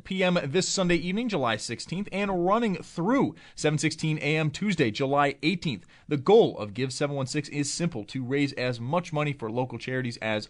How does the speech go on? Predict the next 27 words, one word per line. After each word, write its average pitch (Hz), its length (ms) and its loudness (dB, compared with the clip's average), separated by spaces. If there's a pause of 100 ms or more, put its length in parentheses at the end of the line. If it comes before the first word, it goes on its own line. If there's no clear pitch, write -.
(120)
possible. 151 520 0 (320)
Over 226 300 4
five 127 320 2
hundred 127 200 -2
Western 120 260 -2
New 120 40 -4
York 110 120 -6
charities 117 360 -4
are 107 160 2
participating, 139 680 -2
so 143 180 -2
there 147 160 0
are 143 180 4
many 151 300 -2
great 135 260 -2
organizations 131 680 -4
to 160 180 -6
support. 170 480 -2 (220)
All 95 160 -4
fans 127 420 -6
and 139 240 -6
Western 143 240 0
New 131 60 -4
Yorkers 135 280 -6
near 170 220 -6
and 175 240 -4
far 190 380 4